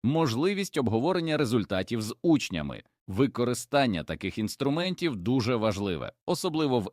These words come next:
епоху, коли чат Джі Пі Ті і подібні сервіси стають все більш популярними серед студентів.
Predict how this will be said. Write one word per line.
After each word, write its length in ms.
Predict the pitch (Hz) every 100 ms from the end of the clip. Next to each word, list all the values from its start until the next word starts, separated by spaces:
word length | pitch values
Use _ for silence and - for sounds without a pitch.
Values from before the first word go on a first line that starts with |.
| 113
епоху, 560 | 104 - 170 - 50 -
коли 320 | 190 196 175
чат 260 | - 92 71
Джі 180 | 73 82
Пі 160 | 78
Ті 240 | - 76 117
і 60 |
подібні 440 | 147 156 160 156 175
сервіси 540 | 196 196 190 175 175
стають 480 | - 170 170 175 -
все 260 | - 139
більш 300 | 104 98 127
популярними 800 | - 123 113 95 85 87 107 110
серед 340 | 110 87 85 85
студентів. 680 | - 131 113 135 101 -